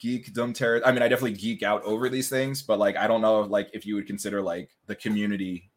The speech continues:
fan base, like, a geekdom, or, like, I pretty much get into, like, a lot of shows. So, like, I do,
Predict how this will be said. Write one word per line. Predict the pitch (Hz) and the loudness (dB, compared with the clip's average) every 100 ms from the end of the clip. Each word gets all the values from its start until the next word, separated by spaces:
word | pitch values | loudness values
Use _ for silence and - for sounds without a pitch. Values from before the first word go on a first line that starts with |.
| _ - | _ -6
fan | 92 92 | -4 -4
base, | 87 85 82 - | -6 -8 -6 -6
like, | 85 82 - _ _ _ | -6 -8 -14 _ _ _
a | 107 | -4
geekdom, | 92 98 85 85 78 78 92 | -2 -4 -4 -6 -6 -6 -4
or, | 90 | -2
like, | 90 85 - _ _ _ _ _ _ _ - - | -2 -4 -12 _ _ _ _ _ _ _ 0 2
I | |
pretty | 135 254 | 6 6
much | 220 135 101 98 | 6 4 -2 0
get | 120 120 110 | 4 4 4
into, | 110 110 104 | 0 0 0
like, | 98 90 | 2 2
a | |
lot | 98 92 | 0 0
of | 90 | -2
shows. | 95 85 - | -4 -4 -4
So, | 90 | -4
like, | 87 90 98 | -6 -6 -2
I | 101 101 101 98 - _ - | 0 2 0 -2 -6 _ -4
do, | 113 110 107 98 92 | 0 2 0 -2 -6